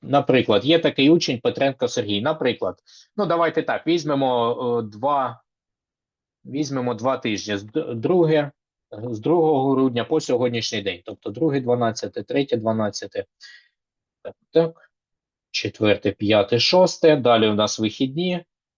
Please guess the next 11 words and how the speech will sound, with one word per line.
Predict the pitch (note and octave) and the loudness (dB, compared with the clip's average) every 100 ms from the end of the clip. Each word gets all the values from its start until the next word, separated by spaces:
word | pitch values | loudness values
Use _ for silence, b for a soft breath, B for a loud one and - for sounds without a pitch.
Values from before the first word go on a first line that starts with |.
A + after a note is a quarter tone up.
| _ | _
і | F#3+ | -2
понеділок | - C#3 C3+ E3 D#3+ B2 | 0 0 0 2 2 2
у | |
нас | A#2+ - | -2 -2
починався, | A#2 - C#3 C#3+ - | -4 -2 -2 -2 -4
по-моєму, | A#2+ A#2+ A2+ | -4 -2 -2
з | |
дев'ятого, | G2 G#2 F#2 F2 F#2 G2+ | -4 -2 -2 -4 -8 -4
да, | D3+ | -2
дев'яте, | C3 G2+ G2+ D3 D3 A#2 | -2 -4 -4 -4 -2 -6
дванадцяте, | A#2 A#2 A2+ G#2 G2 - G2+ | -4 -4 -4 -6 -14 -16 -20